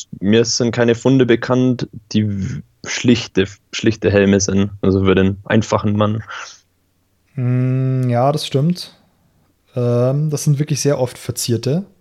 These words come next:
Speaker 1: Mhm.
Speaker 2: Wobei, da finde ich jetzt interessant, boah, das abgedrehte Abschweiffolge <laughs> heute. Ähm,
Speaker 1: Ja.
Speaker 2: schau dir mal an, wie verrückt verziert die Römerhelme sind.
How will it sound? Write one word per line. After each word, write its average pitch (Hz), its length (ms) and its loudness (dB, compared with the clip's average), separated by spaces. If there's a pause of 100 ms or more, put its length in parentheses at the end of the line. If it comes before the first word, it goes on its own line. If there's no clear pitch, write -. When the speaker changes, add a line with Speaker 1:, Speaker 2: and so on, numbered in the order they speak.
(840)
Speaker 1:
Mhm. 113 420 4 (540)
Speaker 2:
Wobei, 123 380 0
da 135 100 4
finde 151 180 2
ich - 80 -2
jetzt 143 160 -2
interessant, 131 380 -4
boah, 92 120 -10
das - 300 -10 (580)
abgedrehte 127 600 -2
Abschweiffolge 113 720 4
<laughs> - 0 -
heute. 135 360 2 (540)
Ähm, 117 340 4 (160)
Speaker 1:
Ja. - 180 -18
Speaker 2:
schau - 220 2
dir 151 120 4
mal 131 120 2
an, 147 160 2
wie 127 220 -2
verrückt 127 380 -2
verziert - 420 -2
die 117 80 0
Römerhelme 113 560 2
sind. 98 340 -4